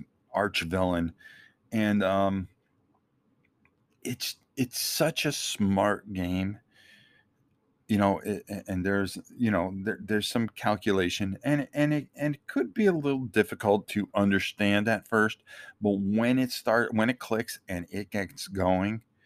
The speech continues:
uh, you know, put your boots on, because this game that does not have a large imprint, okay, is, and, and, and it comes in a decent sized box. And if you can, uh, I, you know, I haven't checked, check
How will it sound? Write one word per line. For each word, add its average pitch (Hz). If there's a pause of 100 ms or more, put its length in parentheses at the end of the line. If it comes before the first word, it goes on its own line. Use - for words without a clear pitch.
(420)
uh, 117
you 127
know, 117
put -
your 131
boots 104
on, 76 (120)
because 90 (760)
this 123
game 160
that 95
does 131
not 175
have 151
a 117
large 104 (100)
imprint, 98 (600)
okay, 90 (520)
is, 117 (180)
and, 120
and, 143
and 151
it -
comes 254
in 117
a 101
decent 113
sized 92
box. - (320)
And 160
if 190
you 202
can, 107 (100)
uh, 110 (300)
I, 120
you 123
know, 110
I 113
haven't 127
checked, 107
check -